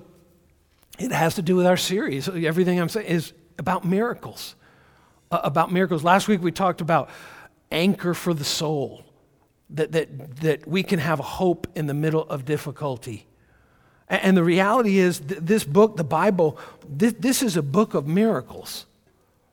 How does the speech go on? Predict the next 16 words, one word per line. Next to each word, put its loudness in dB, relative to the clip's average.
This 0
is 0
a 0
book 6
of 6
miracles. 4
There 4
are -2
small -2
miracles. 0
There 2
are, 0
you -8
know, 2
things 2
like 2